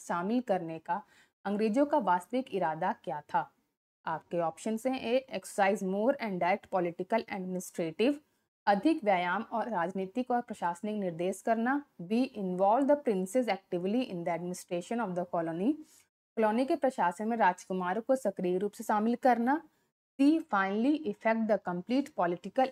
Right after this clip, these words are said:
administrative takeover of all the princely state by the British, अंततः ब्रिटिशों द्वारा सभी रियासतों पर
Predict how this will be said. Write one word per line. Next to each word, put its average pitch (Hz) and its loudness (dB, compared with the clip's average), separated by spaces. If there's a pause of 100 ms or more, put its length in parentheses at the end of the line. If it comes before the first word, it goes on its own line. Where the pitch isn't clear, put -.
administrative 196 -4
takeover 190 0
of 180 -2 (160)
all 226 0
the 233 -2
princely 185 0
state 196 -2
by 175 4
the 175 0
British, 202 0 (580)
अंततः 208 0
ब्रिटिशों 214 2
द्वारा 175 2
सभी 220 0
रियासतों 208 -2
पर 233 -2